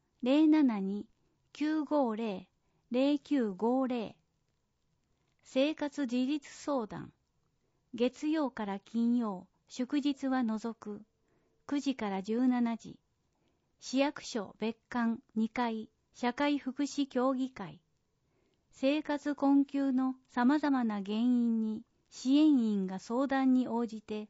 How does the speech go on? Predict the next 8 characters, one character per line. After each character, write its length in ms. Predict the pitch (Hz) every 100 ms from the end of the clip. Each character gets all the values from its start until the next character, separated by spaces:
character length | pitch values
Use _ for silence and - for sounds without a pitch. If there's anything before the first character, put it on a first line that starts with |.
| _ _ _ -
支 260 | - 247
援 240 | 277 302 294
計 260 | - 294
画 320 | 254 196 - 175
を 100 | 180
策 340 | 190 190 254
定 260 | 262 247 233
し、 340 | - 226